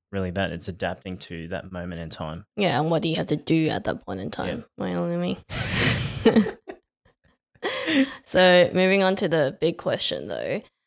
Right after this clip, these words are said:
Speaker 2: what are the biggest moments or some of the biggest moments that we want to share about, that has taught us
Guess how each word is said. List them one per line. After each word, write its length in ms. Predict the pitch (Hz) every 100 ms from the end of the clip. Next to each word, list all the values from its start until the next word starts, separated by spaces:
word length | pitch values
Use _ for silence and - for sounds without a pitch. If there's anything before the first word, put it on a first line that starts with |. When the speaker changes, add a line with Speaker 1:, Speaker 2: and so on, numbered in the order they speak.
| _
Speaker 2:
what 200 | - 180
are 140 | 180 185
the 340 | 185 175 170 - -
biggest 380 | 185 190 196
moments 480 | 185 175 165 151 127
or 100 | 160
some 240 | 170 226 247
of 80 |
the 80 | 220
biggest 340 | 185 170 165 170
moments 420 | 156 156 143 -
that 160 | 90
we 260 | 139 151 156
want 300 | 190 156 156
to 120 | -
share 680 | 170 - 151 104 101 226 254 - _ -
about, 420 | 160 - - 185
that 160 | 170 190
has 200 | 156 -
taught 340 | - 165 160
us 500 | 104 98 - - -